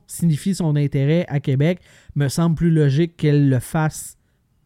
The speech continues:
à Houston, parce que c'est pas un marché traditionnel de hockey,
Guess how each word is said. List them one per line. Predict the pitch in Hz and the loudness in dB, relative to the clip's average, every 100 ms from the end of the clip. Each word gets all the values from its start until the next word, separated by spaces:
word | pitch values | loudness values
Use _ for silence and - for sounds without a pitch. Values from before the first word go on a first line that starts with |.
| _ | _
à | 147 | 0
Houston, | 139 139 123 - 165 147 110 | 0 0 -2 -2 0 -2 -6
parce | 110 | -8
que | - | -8
c'est | 135 131 | -6 -6
pas | - 156 160 151 | -2 2 2 2
un | 135 131 | 0 -2
marché | 127 120 - | -2 -4 -6
traditionnel | 151 143 123 135 127 131 | -6 -6 -6 -6 -6 -6
de | 123 | -6
hockey, | 107 117 | -8 -8